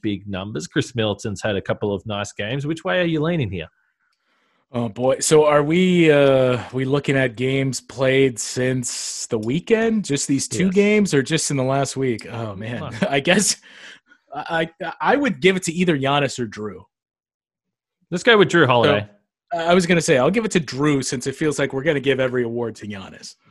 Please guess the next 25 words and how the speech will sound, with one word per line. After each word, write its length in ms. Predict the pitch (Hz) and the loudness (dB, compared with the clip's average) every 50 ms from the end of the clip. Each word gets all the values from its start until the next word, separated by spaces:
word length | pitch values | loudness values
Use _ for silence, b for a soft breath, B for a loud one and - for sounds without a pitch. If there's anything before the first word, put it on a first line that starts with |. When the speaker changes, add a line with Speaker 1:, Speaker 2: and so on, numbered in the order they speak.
| _ - | _ -4
Speaker 1:
Yeah, 240 | 139 139 147 147 123 | 2 4 4 4 4
let's 200 | - 143 139 - | 0 -4 -4 0
go 160 | - 165 151 | 2 4 4
with 100 | 147 135 | 4 2
Jrue 160 | - 147 139 | 2 2 0
Holiday. 380 | 117 135 135 131 123 127 123 117 | 2 2 2 4 4 4 4 2
I 20 | |
think 220 | 117 - 175 170 - | 2 0 -2 0 0
if 100 | 143 120 | 0 2
you 80 | 131 | 2
wanted 200 | 135 135 127 117 | 2 2 0 2
to 100 | - 135 | 2 0
extend 360 | 113 - - - 143 135 135 123 | 0 0 0 0 0 2 2 2
it 120 | 113 113 | 4 4
out 220 | 120 123 123 120 | 4 4 4 2
to 100 | - - | 0 -6
the 80 | 110 113 | -6 0
game 440 | 92 117 117 120 120 113 110 101 - - _ _ _ _ _ - | 0 2 2 2 2 0 -2 -6 -10 -16 _ _ _ _ _ -10
against 320 | - 117 107 123 113 - - | -8 -2 0 0 0 2 0
Atlanta 460 | 123 98 110 113 117 117 - 127 117 | 0 0 2 0 -2 0 2 2 2
as 100 | 107 - | 2 2
well, 240 | 113 113 113 113 104 | 2 2 2 4 4
he's 140 | 117 110 - | 2 2 2
done 160 | 123 110 101 | 0 -2 -2
some 340 | - - 107 98 95 - | -2 -6 -8 -8 -8 -10